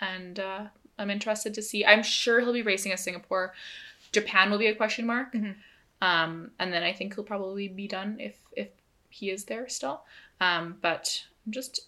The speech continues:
Speaker 1: I, I wanted to see him race in clear conditions. And we did. We saw it all
Speaker 2: We
Speaker 1: weekend.
Speaker 2: got it. He did
Speaker 1: No
Speaker 2: pretty good.
Speaker 1: rain this weekend.
Speaker 2: Mm-hmm.
Speaker 1: So, yeah.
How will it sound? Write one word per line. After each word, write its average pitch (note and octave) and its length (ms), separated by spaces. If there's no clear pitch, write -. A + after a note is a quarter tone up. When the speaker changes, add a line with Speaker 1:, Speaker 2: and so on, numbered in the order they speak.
Speaker 1:
I, A3+ 220
I A#3+ 140
wanted B3 340
to E4 100
see A#3 220
him B3+ 300
race F#3 520
in F#3 300
clear G3 260
conditions. B3+ 760
And G#3+ 360
we B3 80
did. D4+ 280
We A3 100
saw B3+ 180
it C4 60
all C4+ 100
Speaker 2:
We B3+ 60
Speaker 1:
weekend. D4+ 200
Speaker 2:
got G3 80
it. - 240
He A3 80
did A#3+ 60
Speaker 1:
No C4 60
Speaker 2:
pretty C#4 140
good. B3+ 200
Speaker 1:
rain G3+ 240
this F3 160
weekend. F3+ 380
Speaker 2:
Mm-hmm. B3+ 80
Speaker 1:
So, G3 300
yeah. G3 200